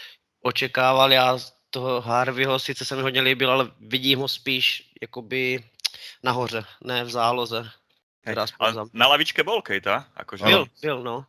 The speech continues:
Speaker 2: Byl,
Speaker 3: Áno.
Speaker 2: byl. A akože to je asi taký istý prípad, ak keď sme kupovali Lukasa Leivu ako druhého Messiho, e, na
Speaker 1: <laughs>
Speaker 2: útočného záložníka,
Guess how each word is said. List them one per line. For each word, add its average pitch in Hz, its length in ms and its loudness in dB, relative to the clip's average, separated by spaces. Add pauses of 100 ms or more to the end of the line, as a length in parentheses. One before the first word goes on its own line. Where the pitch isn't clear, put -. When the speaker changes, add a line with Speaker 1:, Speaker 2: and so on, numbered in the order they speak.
Speaker 2:
Byl, 120 120 -10
Speaker 3:
Áno. 107 80 -4
Speaker 2:
byl. 107 120 -6 (800)
A 92 120 -2 (640)
akože 147 280 -2
to - 100 -2
je 147 60 6
asi 156 120 0
taký 196 220 -2
istý 156 140 -4
prípad, 156 300 -6
ak 123 120 0
keď - 80 -6
sme 120 160 -6
kupovali 139 340 0
Lukasa 131 380 -2
Leivu 113 320 2
ako 110 240 0 (400)
druhého 104 720 0
Messiho, 107 480 -2 (260)
e, 92 420 -4
na 95 260 0 (140)
Speaker 1:
<laughs> - 200 -20
Speaker 2:
útočného 110 500 -2 (460)
záložníka, 101 720 -2